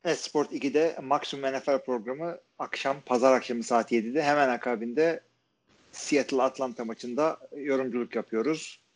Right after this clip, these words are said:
Ondan sonra bir sonraki maç Tampa Bay,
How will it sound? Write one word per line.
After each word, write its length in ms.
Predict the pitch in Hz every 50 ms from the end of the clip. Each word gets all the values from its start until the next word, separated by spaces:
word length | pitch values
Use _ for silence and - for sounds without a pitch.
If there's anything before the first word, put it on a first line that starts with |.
| _ -
Ondan 280 | 143 135 131 131 135
sonra 320 | 131 - - 127 123 123 123 117
bir 220 | 123 127 123 131 165
sonraki 480 | 156 - 135 120 117 113 117 - 117
maç 360 | 113 - 117 113 110 - - -
Tampa 380 | - - 131 127 110 135 113
Bay, 220 | 123 123 120 113